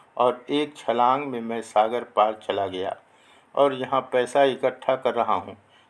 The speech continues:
जिससे कि माँ के लिए मठ बना सके। अगर तुम जागृत दुर्गा की प्रतिष्ठा के लिए एक भूमिखंड खरीद सको, तो तुम मेरी चिंता दूर कर दोगे। इस संक्षिप्त पत्रांश में स्वामी जी की माँ शारदा की पूजा की विधि,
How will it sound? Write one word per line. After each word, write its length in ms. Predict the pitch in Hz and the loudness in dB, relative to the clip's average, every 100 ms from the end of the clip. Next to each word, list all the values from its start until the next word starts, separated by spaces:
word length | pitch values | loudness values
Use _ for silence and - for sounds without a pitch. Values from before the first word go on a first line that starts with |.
| _ | _
जिससे 340 | 127 131 156 147 | -6 -4 -2 -4
कि 160 | 151 | -4
माँ 280 | 127 117 131 | 0 2 2
के 200 | 135 135 | 0 -4
लिए 380 | 110 110 120 123 | -4 -6 -2 -2
मठ 440 | 113 113 127 - | -2 0 -2 -2
बना 240 | 113 110 101 | -4 -4 -4
सके। 340 | - - - - _ _ _ - - - | -6 -8 -12 -14 _ _ _ -20 -18 -4
अगर 240 | 127 151 | 2 2
तुम 260 | 143 151 139 | 2 -4 -2
जागृत 480 | 120 120 123 143 143 | 2 2 2 -4 -4
दुर्गा 400 | 120 123 135 135 | -4 0 2 0
की 160 | 139 | -2
प्रतिष्ठा 640 | 139 117 113 113 - - 135 | -6 -6 -6 -8 -6 -2 -2
के 200 | 135 123 | -2 -6
लिए 400 | 117 131 135 135 - - _ 120 | -2 -2 -4 -8 -20 -20 _ -2
एक 280 | 139 139 | 0 0
भूमिखंड 640 | 110 127 147 143 - 135 127 - | -4 -2 -2 -4 -2 -4 -4 -6
खरीद 280 | 117 131 | -4 -4
सको, 460 | 135 131 127 107 104 - _ _ _ | -4 -4 -2 -6 -6 -14 _ _ _
तो 120 | 139 | -2
तुम 200 | 139 143 | -2 -4
मेरी 360 | 135 120 123 120 | -2 -2 -2 -4
चिंता 440 | 120 113 113 123 | -6 -8 -4 -4
दूर 240 | 113 117 | -4 -8
कर 160 | - 113 | -4 -4
दोगे। 480 | 110 101 95 95 85 _ _ _ _ - - _ | -2 -4 -4 -8 -10 _ _ _ _ -20 -20 _
इस 180 | 156 156 | -6 -4
संक्षिप्त 520 | 139 131 131 160 - | -2 -4 -2 -4 -4
पत्रांश 720 | 143 - 120 - 123 131 135 135 | -2 -2 -2 2 2 2 -2 -6
में 140 | 135 | -6
स्वामी 420 | 127 113 117 135 | -2 -2 0 -2
जी 160 | 135 127 | -2 -8
की 180 | 123 117 | -8 -8
माँ 300 | 113 117 123 | 0 0 0
शारदा 500 | - 110 110 123 135 | 0 0 2 2 0
की 180 | 135 | -2
पूजा 420 | 113 - 110 123 127 | -10 -10 -4 0 0
की 180 | - | -4
विधि, 520 | 107 110 107 127 123 | -8 -8 -8 -8 -8